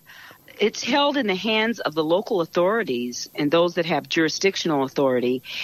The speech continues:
in Mississippi. And that would be, uh, the Attorney General, Lynn Fitch, along with the district attorney in the area that's holding the, the case, as we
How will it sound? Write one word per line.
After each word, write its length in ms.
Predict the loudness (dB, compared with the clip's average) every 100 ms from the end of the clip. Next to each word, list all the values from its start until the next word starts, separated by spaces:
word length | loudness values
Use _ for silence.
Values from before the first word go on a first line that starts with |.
| 0
in 240 | 2 4 2
Mississippi. 640 | 0 -2 0 0 0 -6 -8 _ -20 -20 _
And 540 | 0 2 2 0 -2 -6 -10 0
that 260 | 0 2
would 180 | 0 0
be, 480 | 0 2 2 2 0 -2
uh, 120 | -2
the 120 | 0
Attorney 360 | 0 2 2 2
General, 480 | 2 2 2 0 0
Lynn 240 | 0 0
Fitch, 600 | -2 0 0 0 -6 -8 -12 _ -20 -20 -2
along 580 | 0 2 2 0 0 0
with 280 | 0 0 -4
the 520 | -2 0 2 0 -2 -8 -20 -14 -2
district 380 | -2 0 -2 -2
attorney 640 | 2 4 4 4 2 -2 -14 -20 -2
in 200 | 0 2
the 220 | 0 2
area 380 | 2 4 2 0
that's 320 | -2 -6 -12 -16 -6
holding 500 | 0 2 2 0 0
the, 300 | -2 -2 -4 -8
the 80 | -8
case, 440 | -2 0 0 -2
as 180 | -4 -2
we 340 | 2 2 0